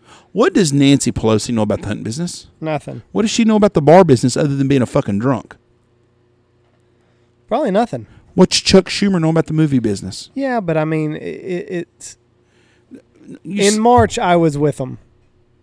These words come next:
Speaker 2: <clears throat> In March.
Speaker 1: Yeah, 'cause we thought we were all gonna drop dead if we got touched by the shit.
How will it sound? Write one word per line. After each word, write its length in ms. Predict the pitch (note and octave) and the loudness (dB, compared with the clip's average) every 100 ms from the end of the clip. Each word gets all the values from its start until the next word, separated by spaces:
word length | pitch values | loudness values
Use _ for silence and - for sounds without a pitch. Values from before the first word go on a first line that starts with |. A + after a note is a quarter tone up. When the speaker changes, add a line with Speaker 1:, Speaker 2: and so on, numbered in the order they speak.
| _ _ _ | _ _ _
Speaker 2:
<clears throat> 280 | A3+ G#3+ D#3+ - - | -10 -6 -6 -8 -10
In 140 | E3+ E3+ | -4 0
March. 400 | D#3+ B2+ - - | 0 -2 -8 -2
Speaker 1:
Yeah, 140 | B3 | 0
'cause 200 | - D#3+ | 4 4
we 60 | D#3+ | 4
thought 160 | E3+ G3 | 2 0
we 80 | F3+ | 2
were 80 | |
all 120 | F3+ F3+ | 2 2
gonna 200 | D#3+ C#3+ | 2 0
drop 280 | D3 F3 F3 | 0 0 2
dead 180 | G#3 | 2
if 100 | C#4 E3 | 2 -2
we 80 | |
got 240 | C3+ E3 - | -4 -4 -4
touched 260 | - - | -6 -4
by 100 | - | -6
the 100 | A2 | -8
shit. 300 | - - - | -10 -12 -14